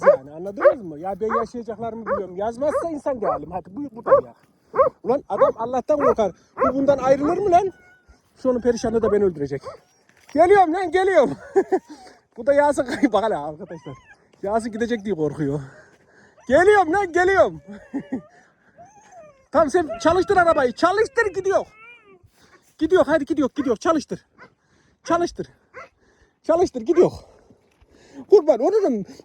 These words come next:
Ben seni hiç bırakır mıyım? Bırakmam. O bir tane orada tostuk gördüm.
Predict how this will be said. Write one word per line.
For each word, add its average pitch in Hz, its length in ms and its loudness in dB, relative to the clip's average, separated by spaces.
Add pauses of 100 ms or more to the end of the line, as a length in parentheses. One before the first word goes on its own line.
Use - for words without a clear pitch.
Ben 330 120 2
seni 339 200 0
hiç - 200 -4
bırakır 285 360 4
mıyım? 480 480 4 (560)
Bırakmam. 277 600 -2 (520)
O 208 140 -12
bir 330 80 -4
tane 381 160 -2
orada 349 220 -6
tostuk - 360 -12
gördüm. 277 380 2